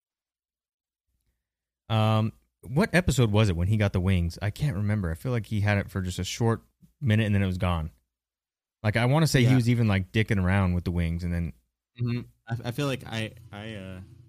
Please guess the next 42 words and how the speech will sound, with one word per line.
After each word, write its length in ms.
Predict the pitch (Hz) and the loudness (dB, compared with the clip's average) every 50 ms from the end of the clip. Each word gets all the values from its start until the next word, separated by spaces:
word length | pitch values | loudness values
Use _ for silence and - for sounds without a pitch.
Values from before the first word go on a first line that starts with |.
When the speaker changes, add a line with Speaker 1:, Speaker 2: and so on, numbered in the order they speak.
| _ _ _ _ _ _ - | _ _ _ _ _ _ -12
Speaker 2:
I 60 | 120 | -10
watched 240 | 143 196 202 - - | -8 -8 -8 -6 -8
a 40 | |
lot 220 | 123 101 101 127 156 | -6 -6 -4 -4 -4
of 60 | 139 | -4
that 160 | 117 101 95 | -6 -6 -6
Digimon, 400 | 101 110 101 98 101 98 95 101 | -6 -6 -4 -4 -4 -4 -4 -4
which 120 | 113 113 - | -6 -8 -10
is 80 | - - | -12 -12
weird. 420 | - 117 120 131 127 113 95 85 98 | -8 -6 -4 -4 -2 -4 -6 -8 -8
You 80 | 98 101 | -8 -8
know 40 | 107 | -6
what 40 | |
I 20 | 104 | -6
mean? 240 | 104 107 113 123 127 - - - - _ _ _ _ _ _ _ _ | -6 -6 -8 -8 -10 -14 -20 -20 -20 _ _ _ _ _ _ _ _
Speaker 1:
I 80 | - 113 | 0 0
Speaker 2:
I 40 | 113 | 2
Speaker 1:
vaguely 260 | 101 107 113 113 131 | 4 4 4 4 4
Speaker 2:
don't 80 | 113 107 | 4 4
know 40 | 98 | 4
Speaker 1:
remember 240 | 95 98 95 95 95 | 4 4 4 4 2
Speaker 2:
why. 80 | 92 90 | 2 0
Speaker 1:
it. 60 | - - - - | -2 -6 -8 -4
I 120 | 98 104 | -2 0
vaguely 400 | 101 92 104 101 104 101 104 101 | 0 2 2 2 2 2 2 2
remember 300 | 95 92 92 90 90 87 | 2 2 2 2 0 0
it. 60 | 85 - | -2 0
I 60 | 101 | 0
Speaker 2:
I 40 | 131 | 2
Speaker 1:
remember 340 | 143 139 127 127 131 127 | 2 4 4 4 4 4
Speaker 2:
watched 160 | 123 117 107 - | 2 2 0 -4
a 260 | - _ - 104 104 | -14 _ -10 -8 -6
lot 80 | 104 101 | -6 -6
of 80 | 92 | -6
it. 120 | 92 92 - _ _ _ _ _ _ - | -10 -12 -14 _ _ _ _ _ _ 0
Speaker 1:
Wasn't 320 | 135 156 170 220 196 131 | 2 2 4 4 2 4
Gilmon, 380 | 117 127 143 156 160 156 160 156 | 4 4 4 4 4 2 2 2
like, 160 | 143 127 - | 2 0 0
a 60 | - | -2
creation, 540 | 101 - 117 110 101 101 104 110 - 139 123 | -4 0 2 2 4 4 2 2 0 0 0
though? 260 | 123 131 135 139 139 131 | 2 2 2 0 0 0
Like, 220 | 120 98 95 90 | 0 0 0 -2